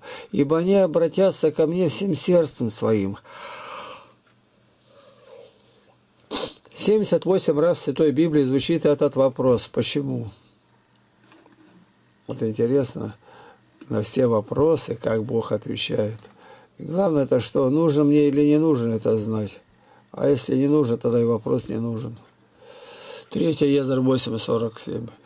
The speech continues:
"Многого недостает тебе, чтобы ты мог возлюбить создание мое более меня. Хотя я часто приближался к тебе самому, а к неправедным никогда".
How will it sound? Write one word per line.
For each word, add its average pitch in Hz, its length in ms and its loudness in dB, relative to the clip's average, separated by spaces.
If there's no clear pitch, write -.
"Многого 180 720 2
недостает 160 640 4
тебе, 123 260 0
чтобы 120 340 0
ты 151 180 2
мог 139 300 2
возлюбить 123 600 2
создание 135 800 0
мое 131 320 4
более 120 460 2
меня. 113 480 -2
Хотя 165 380 0
я 156 60 4
часто 165 420 0
приближался 135 760 0
к - 80 -12
тебе 127 260 0
самому, 113 600 0
а 143 140 -2
к - 100 -14
неправедным 127 880 0
никогда". 120 1000 2